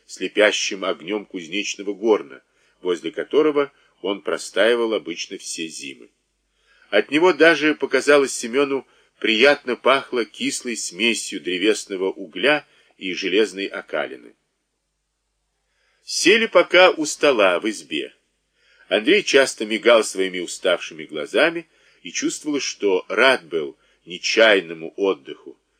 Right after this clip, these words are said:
ждал разговора и начал с вопроса. «Ну что, брат Семён, каюк нашему тихому житью-бытию?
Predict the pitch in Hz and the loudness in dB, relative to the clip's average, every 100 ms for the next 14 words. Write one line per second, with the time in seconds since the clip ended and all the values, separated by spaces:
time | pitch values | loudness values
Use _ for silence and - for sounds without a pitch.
0 | _ 107 - 110 120 123 113 117 117 92 | _ -18 0 2 4 0 -2 0 0 0
1 | 80 78 71 _ _ _ - 92 123 156 | -2 -4 -10 _ _ _ -14 -2 0 0
2 | 156 143 139 127 - 73 - - _ _ | -4 -10 -8 -8 -8 -12 -14 -20 _ _
3 | _ _ _ _ _ _ _ _ 78 170 | _ _ _ _ _ _ _ _ -6 -4
4 | - - 160 135 95 82 71 - 82 73 | -6 0 4 4 4 -2 -2 -10 -12 -12
5 | 65 57 _ _ _ _ - 92 90 185 | -16 -18 _ _ _ _ -4 -2 2 0
6 | 139 - 82 78 - 73 71 - 95 87 | 0 -6 -10 -10 -10 -16 -18 -14 -12 -12
7 | - 71 71 82 - 78 69 73 - - | -14 -18 -16 -16 -16 -18 -18 -20 -20 -20
8 | - | -20